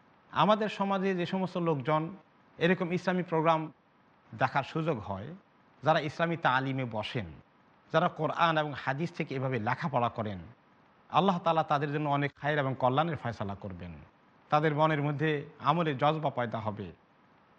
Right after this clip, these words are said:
তারা দ্বীনের দিকে এগিয়ে আসার তৌফিক পাবে, তাদের মনে জান্নাতের লোভ সৃষ্টি হবে, জাহান্নামের ভয় সৃষ্টি হবে। আর হতভাগা ওই লোকগুলো সর্বহারা,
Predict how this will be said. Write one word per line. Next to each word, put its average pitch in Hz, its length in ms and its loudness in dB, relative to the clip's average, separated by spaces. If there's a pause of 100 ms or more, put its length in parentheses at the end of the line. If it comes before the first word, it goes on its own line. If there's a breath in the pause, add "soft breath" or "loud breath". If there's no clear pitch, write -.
(220)
তারা 147 240 6
দ্বীনের 170 360 2
দিকে 143 200 -4
এগিয়ে 151 360 0
আসার 139 300 0
তৌফিক 147 360 -2
পাবে, 92 220 -4 (1200)
তাদের 151 280 2
মনে 143 200 -2
জান্নাতের 135 420 0
লোভ 160 260 0
সৃষ্টি - 280 -8
হবে, 120 340 -4 (520)
জাহান্নামের 135 440 2
ভয় 170 300 2
সৃষ্টি - 340 -10
হবে। 73 320 -14 (480)
আর 139 140 4
হতভাগা 185 540 4
ওই 185 180 2
লোকগুলো 208 360 2
সর্বহারা, 180 720 4